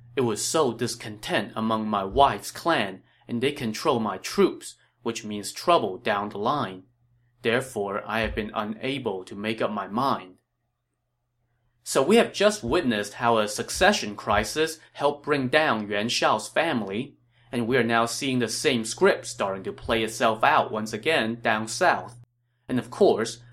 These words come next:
Liu Bei stepped right into this minefield. "Ever since antiquity," he said,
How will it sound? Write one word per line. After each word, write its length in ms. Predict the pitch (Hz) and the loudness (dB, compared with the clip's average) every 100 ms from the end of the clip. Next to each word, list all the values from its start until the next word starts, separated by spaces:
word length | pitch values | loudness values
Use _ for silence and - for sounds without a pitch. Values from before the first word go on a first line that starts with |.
| - | -4
Liu 180 | 117 123 | 0 2
Bei 240 | 156 110 | 4 2
stepped 460 | - - 156 113 107 | 0 2 4 4 2
right 400 | 113 139 123 - | 0 2 0 -2
into 420 | 135 135 120 101 | -4 -4 -6 -8
this 260 | 113 107 117 | -4 -4 0
minefield. 840 | 131 143 123 - 104 95 90 - - - - - - - - - - | 0 0 -2 -6 -10 -10 -14 -20 -20 -20 -20 -20 -20 -20 -20 -20 -2
"Ever 240 | 165 160 | -2 0
since 320 | 110 - 107 - | -4 -4 -4 -4
antiquity," 840 | 110 - - 196 123 117 92 - | -6 -6 -4 -4 -4 -8 -10 -12
he 100 | - | -14
said, 460 | 101 - 101 104 | -10 -6 -4 -6